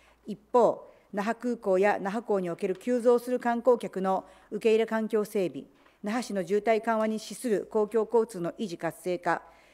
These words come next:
首里城、首里城の再-、早期再建などが課題となっております。加えて、航空路線の減便やクルーズ船の寄港回数の減少等に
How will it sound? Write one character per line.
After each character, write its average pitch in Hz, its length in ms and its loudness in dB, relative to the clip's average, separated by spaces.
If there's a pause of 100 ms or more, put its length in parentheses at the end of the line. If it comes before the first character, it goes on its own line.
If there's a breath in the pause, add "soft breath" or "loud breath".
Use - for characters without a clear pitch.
(180 soft breath)
首 220 280 -6
里 - 20 -14
城、 202 160 2
首 240 300 -2
里 - 20 -6
城 202 220 2
の 214 200 4
再-、 214 300 0 (260)
早 277 220 6
期 262 100 -4
再 214 220 4
建 220 180 2
な 220 100 4
ど 185 100 0
が 190 80 2
課 185 100 -8
題 185 140 0
と 190 80 -4
な 185 80 -4
っ 175 60 -10
て 165 100 -6
お 156 40 0
り 147 80 -6
ま 151 120 -4
す。 - 60 -18 (580 soft breath)
加 202 180 4
え 196 100 4
て、 - 600 0
航 233 180 6
空 240 180 0
路 240 80 6
線 196 220 0
の 175 80 -2
減 202 260 0
便 202 200 -2
や 196 240 2 (240 loud breath)
ク 233 120 -2
ル 233 80 2
ー 220 40 -4
ズ 233 100 -6
船 226 200 2
の 220 80 -2
寄 - 140 -12
港 247 160 6
回 254 180 2
数 247 140 -6
の 208 80 0
減 214 200 -4
少 247 200 2
等 254 220 4
に 180 240 -2